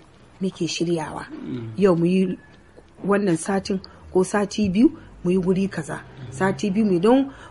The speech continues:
Speaker 1: wannan kungiyar ba Kano kawai ta tsaya ba. Muna da different state a
Speaker 2: Muna da
Speaker 1: Najeriya.
Speaker 2: rassa.
Speaker 1: Muna da rassa daban-daban. Saboda haka kaman wa-, lokacin da muka yi waya da kai, ka ga na ce maka na yi tafiya. Wani sa'in nakan tafi wani jiha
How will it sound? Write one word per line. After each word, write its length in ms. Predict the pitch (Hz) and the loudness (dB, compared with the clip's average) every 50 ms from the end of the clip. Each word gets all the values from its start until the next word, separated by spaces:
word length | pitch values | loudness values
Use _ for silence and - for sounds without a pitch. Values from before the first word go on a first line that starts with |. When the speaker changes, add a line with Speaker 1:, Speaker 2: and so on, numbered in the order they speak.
| - | 4
Speaker 1:
wannan 320 | - 247 277 285 269 226 220 | 8 8 10 10 10 8 6
kungiyar 400 | 233 247 247 226 220 214 214 214 - - - - - | 4 2 2 4 2 2 2 0 -6 -14 -16 -8 0
ba 180 | 170 190 180 - | 4 4 4 6
Kano 260 | - 247 226 208 175 | 6 6 6 6 4
kawai 240 | - - 196 170 156 | 4 4 4 4 6
ta 100 | - - | 6 4
tsaya 320 | - - - 160 151 143 | 4 4 2 2 2 2
ba. 120 | 151 147 - - - - _ _ _ - - - | -2 -4 -8 -10 -16 -20 _ _ _ -14 -4 -2
Muna 280 | 202 214 202 175 160 156 | 0 2 2 2 0 0
da 80 | 165 | -2
different 460 | 156 156 208 202 - - 208 214 214 | -2 0 -2 -2 -2 -2 0 2 2
state 460 | 214 - - - - - - - - - - - - - - - - - - - | 2 0 -2 -4 -2 -2 -4 -8 -8 -12 -18 -20 -20 -20 -20 -20 -20 -8 0 2
a 60 | 165 | 4
Speaker 2:
Muna 180 | 160 156 160 | 6 6 6
da 100 | 147 147 | 8 8
Speaker 1:
Najeriya. 40 | 147 | 8
Speaker 2:
rassa. 520 | 143 143 - 151 131 123 120 117 117 117 120 | 8 8 10 10 12 12 12 10 8 4 4
Speaker 1:
Muna 280 | 196 208 196 190 175 160 | 4 6 8 8 8 8
da 100 | 165 175 | 8 8
rassa 380 | 180 185 175 - - 170 165 | 8 6 6 6 6 6 6
daban-daban. 460 | 160 147 147 165 160 156 151 147 156 - - - - - | 6 4 2 2 2 2 0 -2 -4 -6 -10 -16 -20 2
Saboda 320 | - 254 240 233 214 214 220 | 4 6 6 8 8 8 6
haka 180 | 233 - 233 | 4 4 0
kaman 380 | 220 - 196 202 214 240 247 247 | -2 0 0 2 2 4 4 4
wa-, 100 | 240 - - | 4 2 4
lokacin 420 | 202 233 240 - 202 - 220 220 | 4 4 4 4 4 2 4 4
da 60 | 202 180 | 4 2
muka 220 | 190 196 - 190 | 2 2 4 6
yi 60 | 185 | 6
waya 240 | 196 190 175 165 156 | 8 8 6 6 4
da 80 | - 156 | 0 -2
kai, 220 | - 165 156 160 - - - | -2 -2 -2 -2 -4 -12 -10
ka 140 | - 208 202 | -4 -2 0
ga 100 | 185 190 | 2 2
na 120 | 196 196 190 | 2 2 2
ce 120 | - 220 | 2 2
maka 220 | 196 175 165 - 160 | 2 2 0 0 0
na 140 | 165 160 | 2 2
yi 60 | 170 165 | 2 4
tafiya. 300 | - 160 - - 165 156 - - - - - - | 2 2 2 2 0 -2 -2 -8 -18 -20 -4 0
Wani 160 | 190 214 220 | 2 2 2
sa'in 300 | 208 - 240 220 190 175 | 4 2 2 2 2 2
nakan 240 | 180 190 - 175 165 | 0 0 -2 -2 -4
tafi 220 | - 156 - - 175 | -4 -6 -2 2 4
wani 160 | 196 202 202 | 4 4 6
jiha 280 | 190 226 220 - 185 190 | 8 6 6 6 4 -2